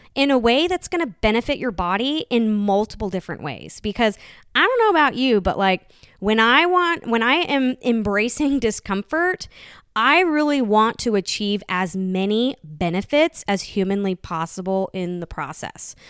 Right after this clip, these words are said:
So that's what we're really gonna focus our attention on. How do we get the most bang for your buck if you are willing to make yourself uncomfortable? So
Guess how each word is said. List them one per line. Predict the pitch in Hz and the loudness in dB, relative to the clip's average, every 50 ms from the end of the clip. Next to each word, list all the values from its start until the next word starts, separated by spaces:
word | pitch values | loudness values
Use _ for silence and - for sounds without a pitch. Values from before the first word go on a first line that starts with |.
| - - _ | -20 -20 _
So | - 202 | -10 -6
that's | 190 226 233 254 294 - - | 0 2 2 2 2 0 -4
what | 285 - | -6 -4
we're | 175 220 202 208 | -2 -2 0 2
really | 226 262 294 285 | 2 2 2 2
gonna | 254 277 277 | 0 -2 -4
focus | 254 - 240 226 - 240 226 - | -4 -4 -4 -6 -4 -6 -8 -6
our | 214 202 | -4 -4
attention | 190 - - 185 185 - - 185 | -4 -4 -6 -8 -8 -8 -8 -6
on. | 180 175 170 170 175 - - - - - _ | -4 -4 -4 -4 -6 -8 -12 -20 -20 -20 _
How | - - 247 254 262 | 0 4 6 6 8
do | 269 277 | 6 4
we | 269 | 4
get | 220 233 226 - | 2 2 0 0
the | 226 | -2
most | 214 208 202 208 196 - - - | -2 0 0 0 -2 -4 -8 -12
bang | 170 156 233 233 233 240 254 277 262 | -4 0 2 4 4 4 4 2 0
for | - 277 277 | -4 -4 -2
your | 277 277 285 | 0 0 -2
buck | 233 208 - 190 190 190 208 - - - - | -2 0 0 2 2 2 0 -4 -10 -12 -8
if | 196 190 - - | -8 -8 -8 -8
you | 190 208 233 240 | -6 -6 -6 -4
are | - 220 214 220 | -4 -2 -2 -2
willing | 214 190 202 233 233 220 202 190 180 180 190 - - - - - - - | -2 0 2 2 2 2 2 0 0 -2 -4 -6 -8 -18 -20 -20 -20 -10
to | - - | -6 -4
make | 202 190 180 175 - - | -2 0 -2 -2 -4 -6
yourself | 190 185 170 - - 156 151 156 - - - | -8 -8 -8 -8 -8 -8 -8 -8 -10 -12 -10
uncomfortable? | - 160 165 156 - - 151 147 - _ - - - 82 - - 185 202 - _ _ _ _ _ _ _ _ _ _ _ - - 240 | -10 -8 -8 -8 -8 -10 -12 -12 -14 _ -14 -14 -14 -12 -12 -14 -14 -16 -18 _ _ _ _ _ _ _ _ _ _ _ -18 -14 -12
So | - - 269 240 208 185 175 180 - | -2 4 6 6 6 6 4 2 0